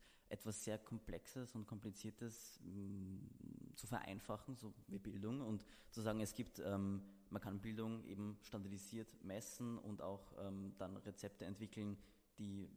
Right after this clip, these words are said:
auf die ganze Welt eigentlich anwendbar sind, weil U S A, Japan, Österreich, Norwegen, also es sind ja unterschied-, ganz unterschiedliche Länder mit unterschiedlichen Kulturen.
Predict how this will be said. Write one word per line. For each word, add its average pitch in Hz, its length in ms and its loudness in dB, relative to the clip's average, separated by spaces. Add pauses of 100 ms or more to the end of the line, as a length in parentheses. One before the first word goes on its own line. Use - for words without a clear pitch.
auf - 140 -4
die 101 100 -2
ganze 92 300 -2
Welt 92 220 -2
eigentlich 92 400 -2 (520)
anwendbar 95 460 2
sind, 92 260 -4
weil 95 220 -2 (320)
U 104 120 0
S 95 120 -2
A, 95 400 0 (140)
Japan, 95 520 -2 (360)
Österreich, 95 680 -4 (300)
Norwegen, 95 560 0
also 95 140 -4
es 95 100 -2
sind 107 140 4
ja 98 160 4 (420)
unterschied-, 101 400 0
ganz 107 160 6
unterschiedliche 104 360 2
Länder 104 200 8
mit 104 100 2
unterschiedlichen 101 420 0
Kulturen. 104 460 0